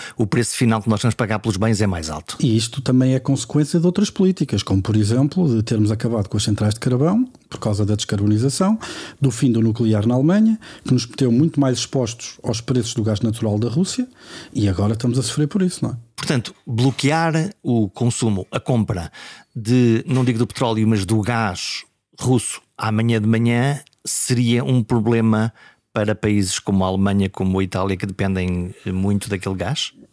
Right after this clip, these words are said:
Speaker 2: Bem, pior de todos ainda seria a Hungria, que, cujas importações de gás natural da Rússia atingem noventa por cento, não é? Ahm, mas foi feito um estudo para a Alemanha, eh, do impacto de, de
Speaker 1: Desligar o, fe-, fechar o contador.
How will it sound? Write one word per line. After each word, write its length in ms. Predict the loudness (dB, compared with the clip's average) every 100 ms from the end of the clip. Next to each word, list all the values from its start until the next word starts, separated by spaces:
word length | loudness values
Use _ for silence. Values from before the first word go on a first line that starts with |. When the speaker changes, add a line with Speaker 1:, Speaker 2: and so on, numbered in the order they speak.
| _ -4
Speaker 2:
Bem, 160 | -2 -2
pior 240 | -2 -2
de 60 | 0
todos 160 | -2
ainda 120 | 0 -2
seria 200 | 0 0
a 20 |
Hungria, 480 | 0 2 2 0 -4 -6
que, 160 | -4
cujas 420 | -2 -2 0 0 0
importações 600 | -2 -2 -2 0 2 2
de 100 | 2
gás 220 | 2 2
natural 400 | 2 2 0 2
da 80 | 0
Rússia 340 | 0 0 -2
atingem 320 | -2 0 0 2
noventa 300 | 0 0 -4
por 80 |
cento, 280 | -2 -4 0
não 100 | 0
é? 100 | 0 -4 -14 -14 -14 -14 -4
Ahm, 760 | -2 0 0 2 2 2 2 0 0
mas 600 | 2 2 2 0 -2 -6 -10 -10
foi 200 | -4 -2
feito 240 | 0 0
um 40 | 0
estudo 380 | 2 0 2 -2 -4
para 100 | 0
a 20 |
Alemanha, 440 | 2 4 4 2 -2 _ _ -6 -2
eh, 220 | 0 2
do 120 | 2
impacto 560 | 0 0 -2 -4 -16 -20 _ -4
de, 1040 | 0 2 4 2 2 2 0 0 0 0 -4 -8 -20 -20 -20 _ -20 _ _ -6
de 100 | -2
Speaker 1:
Desligar 280 | 2 2
o, 300 | 0 -2 -6
fe-, 220 | -6 -6 -6
fechar 420 | -8 -6 -2 0
o 40 |
contador. 420 | 0 -2 -2 -4